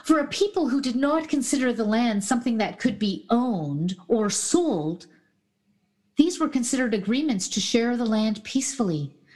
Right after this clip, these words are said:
not agreements that relinquished their rights p-, completely. How can the land, home to all creatures, given in love by the Creator, be sold?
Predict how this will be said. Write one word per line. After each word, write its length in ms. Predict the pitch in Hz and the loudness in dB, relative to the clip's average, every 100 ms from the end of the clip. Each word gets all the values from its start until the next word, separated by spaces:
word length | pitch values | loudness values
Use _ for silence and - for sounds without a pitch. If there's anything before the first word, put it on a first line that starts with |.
| - | 0
not 200 | 285 311 | 2 2
agreements 480 | 302 226 202 190 - | 0 0 0 -2 0
that 140 | 202 | 0
relinquished 680 | 196 190 185 185 180 160 - | 2 0 0 0 -2 -4 -4
their 140 | - 175 | 0 0
rights 400 | 170 151 - - | 0 -2 -6 -12
p-, 160 | - - _ | -14 -20 _
completely. 680 | 190 165 - 160 147 139 151 - _ _ _ - - | -2 0 -2 -4 -2 -4 -6 -14 _ _ _ -18 0
How 160 | 370 381 | 2 2
can 80 | |
the 100 | 330 | 0
land, 440 | 254 262 302 220 196 | 2 2 2 2 2
home 200 | 294 302 | 0 0
to 100 | 285 | 0
all 180 | 208 214 | 0 0
creatures, 540 | - 311 311 196 180 - - - | 0 0 0 -2 -2 -8 -12 0
given 300 | 196 285 294 | 0 2 2
in 120 | 240 | 2
love 280 | 240 254 240 | 2 0 2
by 120 | 233 | 2
the 100 | 214 | 0
Creator, 720 | 208 214 214 277 240 185 185 - | 0 0 2 2 2 0 -2 -2
be 140 | 247 | 0
sold? 680 | - 226 240 311 156 143 - | 0 0 0 0 -2 -8 -14